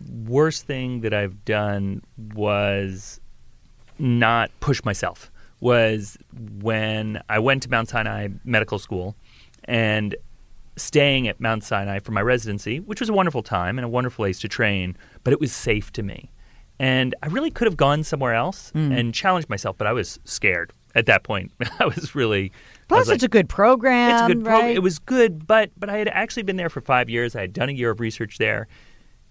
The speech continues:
Speaker 1: After my residency, I went down to N Y U to do my fellowship at the Child Study Center, and that changed everything.
Speaker 2: Interesting.
Speaker 1: And had I left Mount Sinai probably earlier,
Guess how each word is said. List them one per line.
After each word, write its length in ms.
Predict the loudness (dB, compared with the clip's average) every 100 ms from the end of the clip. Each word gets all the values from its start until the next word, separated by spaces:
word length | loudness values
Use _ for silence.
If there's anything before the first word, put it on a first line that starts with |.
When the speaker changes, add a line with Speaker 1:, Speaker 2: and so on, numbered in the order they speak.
| _ 2
Speaker 1:
After 320 | 6 6 4
my 100 | 0
residency, 760 | 2 4 2 -2 -4 -4 -4 -6 -2 2
I 40 |
went 180 | 2 2
down 180 | -2 -2
to 100 | -4
N 80 | -4
Y 120 | -4
U 460 | -2 -2 -2 -6 -12 -16
to 100 | -10
do 80 | -6
my 160 | -6
fellowship 480 | -2 -2 0 -4 -4
at 80 | -6
the 60 | -6
Child 280 | -2 -2
Study 160 | 0 0
Center, 360 | 0 -2 -4 -6 -16 -20 _ _ -8 -2
and 260 | 0 0
that 300 | 4 4 4 0 _ -20 -18 -10
changed 460 | -6 -4 -6 -8 -2
everything. 420 | -2 -2 -6 -18 -20 -20 -12 -6
Speaker 2:
Interesting. 420 | -6 -6 -8 0
Speaker 1:
And 240 | 2 2
had 260 | -2 0 2
I 100 | 2
left 460 | 2 -2 -2 -4 -6
Mount 260 | -4 -4 -4
Sinai 520 | -4 -4 -4 -4 -6 -10
probably 280 | -4 -2 -2
earlier, 560 | 2 4 4 2 -2